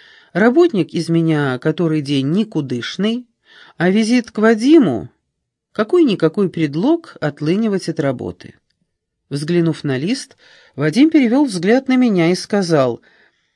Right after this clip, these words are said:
"Я тоже попытался кое-что разузнать". "Тебе повезло больше?" —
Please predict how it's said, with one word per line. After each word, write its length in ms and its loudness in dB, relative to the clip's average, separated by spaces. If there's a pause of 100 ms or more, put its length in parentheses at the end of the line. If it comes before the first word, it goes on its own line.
(560)
"Я 300 2
тоже 320 0
попытался 720 0
кое-что 640 -2
разузнать". 800 -4 (800)
"Тебе 340 0
повезло 440 0
больше?" — 580 0